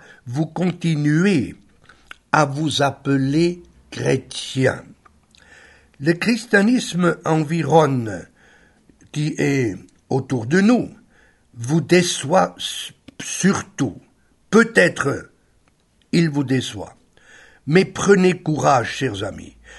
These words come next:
car la vérité de la grâce de Dieu révèle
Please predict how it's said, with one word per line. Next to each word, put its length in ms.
car 180
la 140
vérité 580
de 140
la 180
grâce 340
de 120
Dieu 240
révèle 640